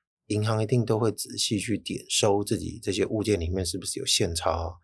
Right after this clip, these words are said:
如果短收了或出了问题，这个麻烦会比较大。那当然这个我们都能理解，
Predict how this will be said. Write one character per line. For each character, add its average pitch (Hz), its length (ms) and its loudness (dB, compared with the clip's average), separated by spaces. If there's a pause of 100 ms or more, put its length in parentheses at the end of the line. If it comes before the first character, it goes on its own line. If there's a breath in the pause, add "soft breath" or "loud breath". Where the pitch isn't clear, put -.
(380)
如 107 120 0
果 117 100 4
短 95 260 0
收 101 220 2
了 101 100 4
或 98 200 2
出 - 160 -4
了 95 100 4
问 101 220 0
题， - 340 -10 (180)
这 - 100 -2
个 95 80 2
麻 85 200 2
烦 90 160 0
会 98 100 -2
比 - 80 -8
较 - 160 -4
大。 90 340 0 (420)
那 104 80 0
当 113 180 6
然 107 120 4
这 110 120 4
个 101 80 4
我 82 80 4
们 82 100 -2
都 104 120 2
能 90 180 0
理 85 160 0
解， 85 280 -2